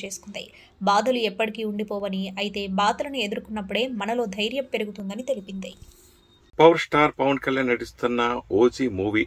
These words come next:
Speaker 2: అప్డేట్ వచ్చింది.
Speaker 1: ప్రస్తుతం పవర్ స్టార్ పవన్ కళ్యాణ్ ఫ్యాన్స్ లో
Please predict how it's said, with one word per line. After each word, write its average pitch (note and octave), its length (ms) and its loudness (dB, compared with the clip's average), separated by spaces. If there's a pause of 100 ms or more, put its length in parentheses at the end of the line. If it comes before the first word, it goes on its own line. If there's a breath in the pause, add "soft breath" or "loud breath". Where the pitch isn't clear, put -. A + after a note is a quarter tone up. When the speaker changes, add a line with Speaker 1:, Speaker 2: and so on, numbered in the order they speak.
Speaker 2:
అప్డేట్ E2 400 0
వచ్చింది. D#2+ 340 -2 (440)
Speaker 1:
ప్రస్తుతం D4 380 0
పవర్ D4+ 240 2
స్టార్ E4+ 260 4
పవన్ C4+ 220 4
కళ్యాణ్ B3 480 -2 (140)
ఫ్యాన్స్ A#3 420 -2
లో G#3+ 240 -2